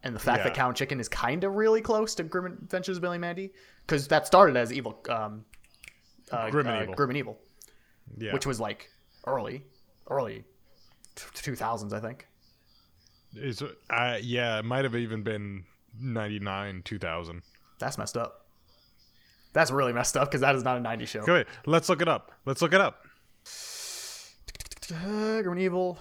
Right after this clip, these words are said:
Speaker 1: God, it only got twenty-seven episodes. Uh, two thousand and one.
Speaker 2: Two thousand and one.
Speaker 1: August twenty-first, twenty-fourth, two thousand and one. So, uh, for me, and if you watch this movie, I think it's hard not to be curious about the production of this movie,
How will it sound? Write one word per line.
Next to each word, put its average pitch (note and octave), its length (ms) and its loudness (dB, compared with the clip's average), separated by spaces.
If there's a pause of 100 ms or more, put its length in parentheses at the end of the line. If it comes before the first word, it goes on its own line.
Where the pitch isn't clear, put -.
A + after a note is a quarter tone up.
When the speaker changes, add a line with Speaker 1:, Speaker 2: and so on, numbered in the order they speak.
(140)
Speaker 1:
God, D3 220 8
it - 40 2
only B2 100 -2
got A#2 100 -4
twenty-seven B2 320 -4
episodes. A2 400 -8 (240)
Uh, A#2 140 2
two - 120 -2
thousand C3 260 4
and G#2+ 100 -6
one. G#2 200 -8 (800)
Speaker 2:
Two A#2+ 80 -4
thousand G#2 260 -2
and F#2 100 -6
one. B2+ 80 4
Speaker 1:
August C3 220 -2
twenty-first, - 640 -6 (100)
twenty-fourth, - 680 -4
two C3 100 -6
thousand G#2+ 220 -6
and G2+ 100 -10
one. G#2+ 140 -10 (600)
So, G3+ 400 2
uh, D3 320 2 (160)
for - 260 4
me, F#3 520 2 (560)
and D3 320 2 (1200)
if D#3 140 2
you F#3 100 4
watch F3 260 10
this D3+ 140 0
movie, C3+ 480 0 (420)
I C#3 100 4
think D3 360 -2
it's D3 140 -4
hard D3 260 4
not C#3+ 120 2
to D3 60 -6
be C#3 80 -2
curious B2+ 320 0
about A#2+ 140 -2
the - 40 -6
production C3+ 460 -4
of A2 80 -8
this G#2+ 140 -6
movie, A2 320 -8